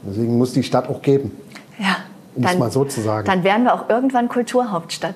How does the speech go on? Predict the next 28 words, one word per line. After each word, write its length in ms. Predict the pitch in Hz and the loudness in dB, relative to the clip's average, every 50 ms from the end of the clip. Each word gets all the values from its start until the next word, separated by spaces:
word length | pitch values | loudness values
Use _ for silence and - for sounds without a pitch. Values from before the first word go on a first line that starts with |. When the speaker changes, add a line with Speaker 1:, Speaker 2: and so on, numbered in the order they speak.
| - - | -8 -12
Speaker 2:
liebes 300 | - 160 160 156 160 - | -10 -8 -6 -6 -8 -10
Dresden. 340 | - - 160 160 160 - - - | -8 -6 -6 -6 -6 -4 0 2
Speaker 1:
Ha! 240 | - - - - - - - - - - - - | 2 2 0 -4 -10 -12 -14 -16 -18 -18 -12 -4
Ja, 360 | 113 113 120 135 147 170 170 143 | -2 0 2 2 4 2 2 2
das 140 | 147 - | 2 2
sollte 180 | 147 147 156 156 | 2 2 2 2
man 180 | 151 151 147 139 | 2 2 2 2
sich 180 | 147 135 - | 2 0 0
vielleicht 280 | - 143 139 135 135 151 | 0 2 0 0 0 0
auch 100 | 139 127 | 0 0
ein 80 | 135 | 0
anderes 280 | 131 135 143 143 120 131 | 0 0 0 0 0 0
Motto 240 | 131 131 160 165 175 | 0 0 2 2 2
und, 180 | 165 147 139 139 | 2 2 0 0
und 200 | 151 135 135 135 | 0 -2 -2 0
vielleicht 240 | - 156 156 143 - 185 - - | 0 0 0 0 -2 -4 -10 -10
<clears throat> 100 | - - | -4 0
einen 420 | - - 180 180 165 - 156 156 | 2 2 4 4 2 2 2 2
anderen 260 | - 131 143 139 135 | 2 2 2 2 0
Protégé 500 | 139 - 135 - 123 123 107 101 110 120 | 0 0 -2 0 0 -2 -2 0 -2 0
dafür 280 | 120 120 - - - 104 | 0 -2 -4 -4 -8 -8
suchen, 200 | 98 104 110 107 107 104 101 95 - - - - | -6 -6 -6 -4 -4 -6 -6 -6 -8 -10 -10 -8
der 80 | 104 | -4
das 80 | - - - - - | -2 -2 -2 -2 -4
vielleicht 260 | 98 95 - - - | -8 -12 -12 -12 -10
kann. 880 | 101 101 98 - - - - - - - - - - - - - 247 269 | -8 -8 -6 -6 -6 -8 -8 -10 -10 -12 -12 -14 -16 -8 -2 0 0 0
Speaker 2:
Okay, 360 | 262 - - 247 226 190 160 - - - - - | 0 0 0 2 2 2 0 -2 -4 -10 -2 0
ähm, 340 | 220 208 208 202 202 202 | 2 2 2 2 0 -2